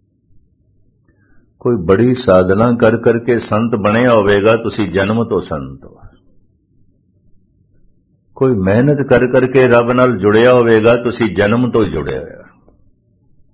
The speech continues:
ਤੁਸੀਂ ਜਨਮ ਤੋਂ ਮਹਾਨ ਹੋ। ਔਰ ਇਸ ਦਾ ਇਤਿਹਾਸਕ ਸਬੂਤ ਮਿਲਦਾ ਹੈ। ਦੋ ਢਾਈ ਸਾਲ ਦੀ ਉਮਰ ਤੇ ਕੁਛ ਨਹੀਂ ਆਉਂਦੀ।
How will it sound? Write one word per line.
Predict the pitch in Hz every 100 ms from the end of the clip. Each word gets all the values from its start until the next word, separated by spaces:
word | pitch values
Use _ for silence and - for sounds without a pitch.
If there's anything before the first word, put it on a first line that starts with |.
| _ _ _ _ _
ਤੁਸੀਂ | - 104 87
ਜਨਮ | 90 95 113 120
ਤੋਂ | 110 85
ਮਹਾਨ | 73 - 65 -
ਹੋ। | - - _ _ _ _ _ _ _ _ _ _ _ _ _ _ _ _ _ _ _ _ _ _ _ _ _ _ _ _ - 92
ਔਰ |
ਇਸ | 92 92 95
ਦਾ | 113
ਇਤਿਹਾਸਕ | 110 78 71 82 92 117 110
ਸਬੂਤ | - 92 95 120
ਮਿਲਦਾ | 107 80 73 76
ਹੈ। | 85 101
ਦੋ | 113 98
ਢਾਈ | 87 76 98
ਸਾਲ | 104 107 101 104
ਦੀ | 104
ਉਮਰ | 98 98 98
ਤੇ | 101 95
ਕੁਛ | 104 92 104
ਨਹੀਂ | 120 98
ਆਉਂਦੀ। | 80 80 92 -